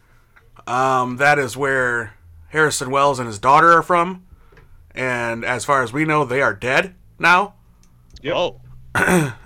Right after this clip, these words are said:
Speaker 1: Um, it is also where Black Siren is from, and she has turned into full Black Canary mode, even taking, um, Adrian, what's his last name?
Speaker 2: Chase.
Speaker 1: Adrian Chase as the, he's the Hood in that world.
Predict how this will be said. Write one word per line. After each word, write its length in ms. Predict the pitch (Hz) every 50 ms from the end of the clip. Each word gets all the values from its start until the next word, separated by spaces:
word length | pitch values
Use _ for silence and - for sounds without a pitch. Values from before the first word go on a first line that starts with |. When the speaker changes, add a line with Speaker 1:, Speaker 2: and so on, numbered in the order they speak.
| - -
Speaker 1:
Um, 680 | 123 127 131 135 127 127 127 127 123 120 120 120 117 - - - - - - - - - - - - - - - - - - - - -
it 80 | 131
is 160 | 135 127 117
also 380 | 147 147 151 143 - 160 147 139
where 500 | 139 139 139 135 131 127 123 117 117 - - - - - -
Black 240 | 147 131 120 113 -
Siren 380 | - 160 160 170 175 175 180
is 120 | 170 160 -
from, 400 | - 185 175 185 226 240 226 - - _ -
and 600 | 127 131 131 127 123 123 120 117 120 117 107 - - -
she 260 | - - - 147 135
has 120 | 131 127 117
turned 260 | - 143 143 131 131
into 440 | 131 127 123 110 - - 127 120 113
full 260 | - - 139 135 131
Black 280 | 117 139 131 127 117 -
Canary 300 | 123 131 135 143 143 139
mode, 300 | 143 143 147 143 147 - _ - - _ _ _ _ _ _ -
even 220 | 147 151 143 131
taking, 540 | - 156 147 143 - 147 143 139 135 131 - _ _ _ _ _ _ _ _ _ - - -
um, 640 | 117 120 120 120 120 117 117 117 117 113 113 101 _ -
Adrian, 600 | 135 143 143 135 143 147 143 139 139 135 131 127
what's 120 | 123 127 151
his 120 | 143 160
last 160 | 165 156 160
name? 220 | 180 175 175 160 - _ _ _ _ _ _ _ _ _ _ -
Speaker 2:
Chase. 420 | - - 110 95 - - - - - -
Speaker 1:
Adrian 320 | 139 135 139 143 135 113
Chase 360 | - - 156 156 160 151 -
as 180 | - 127 123 117
the, 220 | 127 131 123 - - - - - 90
he's 240 | - 143 147 139 127
the 120 | 131 127
Hood 220 | 120 143 156 165 160
in 200 | - 143 147 160
that 160 | 160 160 -
world. 340 | 156 165 170 180 185 185